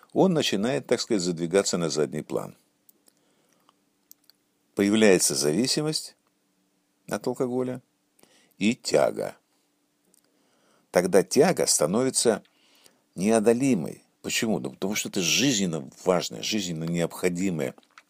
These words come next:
По-другому организм отвык производить А Т Ф, энергию.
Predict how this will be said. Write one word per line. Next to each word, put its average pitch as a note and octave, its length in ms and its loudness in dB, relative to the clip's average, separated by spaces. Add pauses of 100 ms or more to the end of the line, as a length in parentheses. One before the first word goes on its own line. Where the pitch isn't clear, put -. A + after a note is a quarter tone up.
(560)
По-другому F2 580 2
организм F2 460 0
отвык G2 420 0
производить F#2 680 0 (380)
А E2 120 0
Т A2 320 2
Ф, - 220 -6 (120)
энергию. A#2 580 0